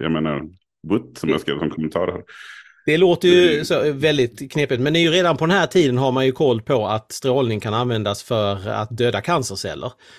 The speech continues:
Speaker 2: Man ser ju att cancerceller ganska tidigt, eh, har svårt att återhämta sig jämfört med vanlig, eh, cellvävnad. Och att det kan användas i strålbehandling.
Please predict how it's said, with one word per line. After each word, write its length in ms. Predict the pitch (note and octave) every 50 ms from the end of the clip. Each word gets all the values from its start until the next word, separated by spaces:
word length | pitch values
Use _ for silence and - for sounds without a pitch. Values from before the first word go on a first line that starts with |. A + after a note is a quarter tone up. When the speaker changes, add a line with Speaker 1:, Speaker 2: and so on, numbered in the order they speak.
| - - - - _ _ -
Speaker 2:
Man 180 | A#2 A#2+ B2+
ser 360 | - - - F3+ C3+ A#2+ A2
ju 120 | G#2+ A2 A2
att 140 | G#2+ A2 -
cancerceller 720 | - D3+ C3+ A#2+ A#2 G#2+ - A2 G#2 - C3+ A#2 A2 A#2+
ganska 340 | A2+ A#2+ A#2+ B2+ - - G#2
tidigt, 560 | - - A#2+ B2 C3 A#2 G2+ F#2+ F#2+ _ -
eh, 60 | G#2+ G2+ G2+ G2+ G2 G2 G2+ G2 F#2+
har 100 | G2 A#2
svårt 460 | A2+ - - C#3 D3 A#2+ G#2 G#2 -
att 120 | A2+ G#2 -
återhämta 680 | C3 C3+ D3+ D3 - C3+ B2+ A2 F#2 G2 - - G#2
sig 220 | - - A2+ G#2
jämfört 340 | G#2 A2 B2+ A#2+ C3 A#2 -
med 100 | A#2+ A2
vanlig, 580 | A2+ A#2+ B2+ C3 A2+ G2 G2 G2+ G2 G#2 G#2+ - G#2+ G#2 A#2+ C3+ B2+ A#2+ - - A#2
eh, 260 | A#2 G#2+ G#2 G#2 A2
cellvävnad. 720 | A2 - C#3+ D3+ D#3 C3+ G#2 F#2 G2 A2 A2 - - A#2 - _ _ _ _ _ _ - - - - - - - - - - _ _
Och 120 | - C#3+
att 80 | B2+ -
det 80 | - B2+
kan 200 | - C#3 A#2+ B2
användas 460 | B2+ C#3 D3 C3+ A2+ A2 G#2+ - B2+
i 40 | A#2
strålbehandling. 840 | - D3+ B2+ C#3 C#3+ C3+ B2 A2 F#2 F2+ F#2 F#2+ F#2+ A2 C3 A#2+